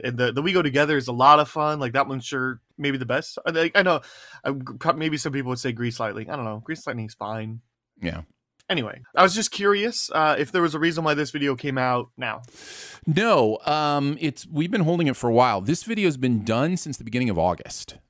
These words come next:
Speaker 2: Um,
Speaker 1: Mm.
Speaker 2: so it's, it's been one of those videos that's hung around, waited for its slot.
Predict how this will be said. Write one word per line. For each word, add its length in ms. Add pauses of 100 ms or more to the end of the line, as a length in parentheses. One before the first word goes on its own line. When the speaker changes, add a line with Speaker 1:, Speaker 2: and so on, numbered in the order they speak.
(120)
Speaker 2:
Um, 840
Speaker 1:
Mm. 160
Speaker 2:
so 640
it's, 340
it's 200
been 160
one 100
of 80
those 140
videos 360
that's 200
hung 180
around, 420
waited 300
for 200
its 120
slot. 560